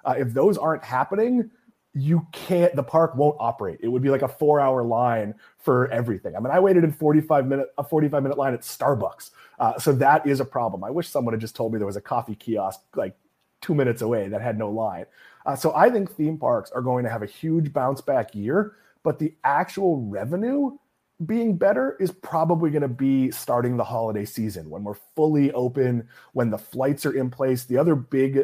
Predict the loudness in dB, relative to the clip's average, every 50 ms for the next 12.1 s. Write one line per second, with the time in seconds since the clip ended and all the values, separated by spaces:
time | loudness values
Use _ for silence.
0 | 0 -2 -6 -4 -2 0 0 0 0 0 0 -2 -2 -2 -2 -2 -2 -2 -2 -2
1 | -2 -2 -2 -2 -2 -4 -6 -6 -6 -6 -4 -4 -4 -4 -6 -4 -2 -2 0 0
2 | 0 0 0 0 0 0 -2 -2 -2 -2 -6 -8 -8 -10 -10 -14 -14 -10 -8 -8
3 | -8 -8 -8 -6 -4 -2 -2 -2 -4 -4 -6 -6 -6 -6 -8 -8 -12 -12 -8 -6
4 | -4 -2 -2 -4 -4 -6 -10 -10 -8 -4 -2 0 2 2 2 2 0 -4 -12 _
5 | -20 -20 _ _ _ -2 2 4 4 4 4 2 0 0 0 0 0 0 -2 -6
6 | -8 -10 -12 -10 -4 0 2 4 4 4 4 4 2 2 2 0 0 0 0 0
7 | 0 -4 -8 -12 -10 -8 -6 -2 0 0 0 0 0 -2 0 0 0 0 -2 _
8 | _ _ _ -8 -6 -4 -2 -2 -2 -2 -4 -6 -8 -10 -10 -8 -8 -8 -6 -6
9 | -8 -10 -8 -2 0 0 2 2 2 0 0 -2 -2 0 0 0 0 -2 -4 -8
10 | -14 _ _ _ _ _ -8 0 4 6 8 8 10 8 8 6 4 2 -4 -12
11 | _ _ _ _ _ 0 2 2 4 2 2 0 0 0 0 0 0 -2 -4 -4
12 | -4